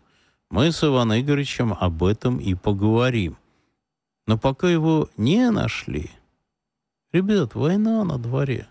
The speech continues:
Товарищи начальники, это гораздо важнее, чем разборки с вагнеровцами или не с вагнеровцами. Чё там ещё впереди нас ждёт, увидим.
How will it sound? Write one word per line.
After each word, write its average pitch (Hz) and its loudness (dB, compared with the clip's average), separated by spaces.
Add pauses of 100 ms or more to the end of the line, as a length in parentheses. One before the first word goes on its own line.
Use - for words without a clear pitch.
(1300)
Товарищи 214 0
начальники, 98 -4 (920)
это 165 -2
гораздо 220 0
важнее, 220 0
чем - -8 (680)
разборки 113 -2 (1080)
с - -8
вагнеровцами 127 -2 (440)
или 113 0 (600)
не 104 0
с - -6
вагнеровцами. 98 -2
Чё 101 -2
там 95 -2
ещё 87 -4
впереди 82 -2
нас 107 -2
ждёт, 87 -6
увидим. 82 -2